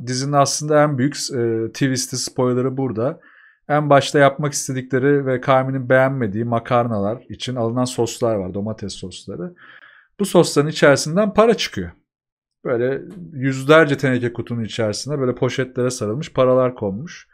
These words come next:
Bu paraları da aslında, e, aile dostu olarak anladıklarım, anladığım, e, kimden alıyorlardı? Neydi abimizin adı? Cicero'dan alıyorlar. E, Cicero anladığım kadarıyla böyle daha Amerika'ya yerleşmiş, eskiden daha sert olan, böyle İtalyan mafyası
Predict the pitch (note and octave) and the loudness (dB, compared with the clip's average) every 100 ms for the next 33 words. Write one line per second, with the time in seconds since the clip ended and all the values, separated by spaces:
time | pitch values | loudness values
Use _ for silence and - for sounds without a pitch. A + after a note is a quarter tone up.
0 | - - - - - F#3 F#3+ F#3 G3 F3+ | -20 -20 -20 -6 -2 4 6 8 8 8
1 | C#3 B2+ - B2 D3+ G3 F#3+ C3+ B2+ B2+ | 6 4 -2 -2 2 2 2 0 0 2
2 | C3 C3 D#3 D#3 D3 - D#3 D3+ C#3+ C3+ | 6 6 8 6 4 4 2 4 2 4
3 | C#3+ C3+ A#2+ A#2+ A2 A2+ A2+ B2 F#3 - | 4 2 -2 -2 -6 -6 -2 -2 -2 -6
4 | _ _ - _ - A2 A#2+ A#2 A2 D#3 | _ _ -20 _ -6 -2 0 0 0 -2
5 | F#3+ C3+ A#2 A2+ A2+ B2+ C3+ D3 B2+ A2+ | -2 -2 0 0 -2 -4 0 2 2 2
6 | A2 G#2+ G#2 G#2 D3+ E3 D3+ C3 B2 A2+ | 2 0 -2 -2 -4 -4 -4 -4 -4 -2
7 | G#2 G#2 G2+ G2 G2+ G2 A#2+ D3+ D3 - | -2 -4 -6 -6 -8 -6 -6 -6 -8 0
8 | D#3+ D#3 A2+ F#2+ F2 F2 - - _ _ | 2 4 2 -2 -6 -8 -12 -20 _ _
9 | _ _ _ _ _ _ _ _ - - | _ _ _ _ _ _ _ _ -10 -8
10 | E3 E3+ E3 D#3+ E3 E3+ E3+ B2+ C#3+ C3+ | 2 6 8 8 4 0 2 2 4 4
11 | C3 C3+ C3+ C3+ C3+ C3 C3+ C3 C3 B2+ | 4 4 4 2 0 2 4 6 6 4
12 | B2+ A#2+ A#2+ - - A#2 A#2+ - B2 B2+ | 0 -4 -6 -8 -8 -6 -4 -2 -2 0
13 | B2+ B2+ C3 B2+ A2+ - G#2 A2+ G#2 A2 | 2 2 2 2 0 -2 -4 -4 -4 -4
14 | G#2+ A#2+ A#2 A#2 A#2 A2+ G#2 G#2+ G2 - | -2 -2 0 0 0 -4 -6 -8 -8 -6
15 | B2 | -8